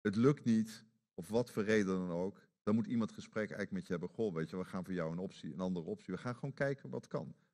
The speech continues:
Waar kan je wel naartoe?" Eh, en dat idealiter gebeurt dat op een manier waarbij je niet heel veel studiepunten verliest, et cetera. Dat zou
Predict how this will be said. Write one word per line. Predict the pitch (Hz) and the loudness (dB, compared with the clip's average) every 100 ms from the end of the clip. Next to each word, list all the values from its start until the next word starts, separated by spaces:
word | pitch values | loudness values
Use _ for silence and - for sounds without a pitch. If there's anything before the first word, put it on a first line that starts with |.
| - | -6
Waar | 113 | -4
kan | 117 131 | -2 -4
je | 131 | -2
wel | 135 123 | -2 -2
naartoe?" | 71 - 71 _ _ _ _ | -4 -8 -14 _ _ _ _
Eh, | 95 92 85 85 82 82 - | 2 4 6 6 4 0 0
en | 104 101 | 0 2
dat | 107 107 - - _ _ - | 2 0 -4 -20 _ _ 2
idealiter | 113 107 120 127 120 120 107 | 6 8 6 4 2 2 2
gebeurt | 104 98 110 110 110 | 0 -2 2 2 2
dat | 101 98 | -2 -2
op | 110 95 | -8 -4
een | 101 | 0
manier | 104 104 92 | 2 2 2
waarbij | 90 98 | 0 2
je | 95 | 4
niet | 104 104 | 2 2
heel | 104 | -2
veel | 95 | -4
studiepunten | - 104 87 95 87 85 | -4 -2 -2 -4 -6 -6
verliest, | - 85 82 - | -8 -6 -6 -8
et | - - | -14 -8
cetera. | 78 71 82 | -6 -4 -2
Dat | 98 139 | 0 2
zou | 147 135 | 4 4